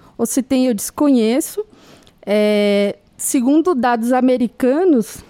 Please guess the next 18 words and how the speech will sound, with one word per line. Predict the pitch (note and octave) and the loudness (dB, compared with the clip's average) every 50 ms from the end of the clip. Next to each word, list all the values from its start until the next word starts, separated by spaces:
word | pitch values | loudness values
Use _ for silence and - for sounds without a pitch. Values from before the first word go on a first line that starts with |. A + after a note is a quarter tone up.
| _ _ - | _ _ -10
dois | F#3+ F#3 A#3 B3+ C#4+ G4+ - | -4 0 0 2 2 0 -2
por | - - F#4 F4+ - | -2 -2 -2 -2 -2
cento | - - C#4 B3+ C4 C#4+ - D#4 | -2 -4 -2 0 0 0 -2 -4
somente | - - D4+ B3+ A#3+ A#3+ B3 B3+ - - A#3 | -4 -2 -2 0 2 2 2 0 0 -2 -2
do, | G#3 A#3+ B3+ B3+ B3 A#3+ A#3+ A3+ A3 - - | -2 0 0 0 0 0 -2 -4 -6 -10 -8
das | F#3+ F#3 A3+ A3 A3 A3 A3 G#3+ G3+ - | -4 -2 0 2 2 2 2 0 0 -4
P | - _ C4 B3 | -4 _ -2 -2
C | B3+ - - A#3+ | -2 -2 -2 -2
Rs | A3+ G3 A#3 A3 | 0 0 0 0
registradas | G3 F#3 A3 B3 C4 C#4+ C#4 D4 C4+ - - - A3 A3 A3 A#3+ C#4+ C4 A#3+ A3 G3+ - - - - - - - - - - - _ | 0 0 2 2 2 2 0 0 -2 -4 -6 -4 -2 0 0 0 0 0 -2 -2 -2 -6 -12 -20 -20 -20 -20 -20 -20 -20 -20 -10 _
no, | - G#3+ A3 A3+ A3+ - - | 0 0 2 2 0 0 0
no, | G#3+ G#3+ A#3 A3+ A3+ A3+ A3 G#3+ G#3+ G#3+ G#3 G3 F#3+ F#3+ F#3 F#3 F3+ F3 E3+ E3+ - _ _ _ _ _ _ _ _ _ _ _ _ _ _ _ _ _ _ - | 2 2 2 2 2 2 2 2 2 2 0 0 0 0 -2 -4 -4 -6 -8 -10 -14 _ _ _ _ _ _ _ _ _ _ _ _ _ _ _ _ _ _ 0
no | G#3+ A#3 B3 A#3 | 0 2 2 0
país | - C#4 C4 A#3 A3 A#3 B3 C#4+ D#4+ - - - | 0 0 0 2 2 2 2 0 0 -2 -4 -6
são | - - - C4+ C#4+ D4+ | -4 -2 0 0 2 0
de | C4+ D#4+ | 0 -2
causa | - - C4+ C4 C4 C4 C#4+ | -2 -2 -2 0 0 0 -2
traumática. | - - C#4 C#4+ D#4+ E4 D4+ A#3 F#3 F3 - - - - - F3 | -2 -2 -2 0 0 2 2 2 0 -2 -4 -6 -10 -12 -12 -14